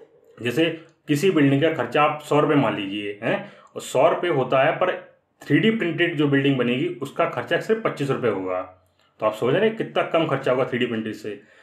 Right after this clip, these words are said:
और आपको बता दें, ये किसके द्वारा करी जा रही है? ये दो, बनाई जा रही है लार्सन एंड टूब्रो द्वारा। ये भारत की,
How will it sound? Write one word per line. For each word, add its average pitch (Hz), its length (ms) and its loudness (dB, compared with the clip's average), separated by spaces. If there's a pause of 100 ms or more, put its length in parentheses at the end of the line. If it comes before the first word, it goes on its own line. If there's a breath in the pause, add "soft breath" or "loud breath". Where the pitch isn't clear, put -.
(160 loud breath)
और 113 60 0
आपको 135 220 0
बता 131 140 2
दें, 185 280 -2 (180 loud breath)
ये 170 60 0
किसके 202 320 0
द्वारा 202 200 4
करी 139 200 2
जा 113 120 2
रही 107 180 -2
है? 107 80 -2
ये 123 180 0
दो, 139 120 0
बनाई 131 380 0
जा 151 120 4
रही 156 140 2
है 165 480 0
लार्सन 120 380 0
एंड 143 160 0
टूब्रो 120 240 0
द्वारा। 135 460 2 (200 loud breath)
ये 151 240 2
भारत 143 460 0
की, - 340 -12